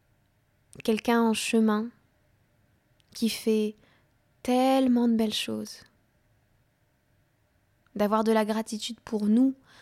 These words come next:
pour notre âme, pour notre esprit, pour notre corps, pour chaque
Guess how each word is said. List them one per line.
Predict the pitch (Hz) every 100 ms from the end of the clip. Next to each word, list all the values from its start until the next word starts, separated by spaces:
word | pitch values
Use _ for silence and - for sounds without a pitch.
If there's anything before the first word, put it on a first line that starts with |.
| -
pour | - 226
notre | 214 - 254
âme, | 254 247
pour | 226
notre | 214 -
esprit, | 214 - - 269
pour | 262 226
notre | 214 - 220
corps, | - 262 262 226 - _ _ _ _ _ _ _
pour | - 233
chaque | - 285 285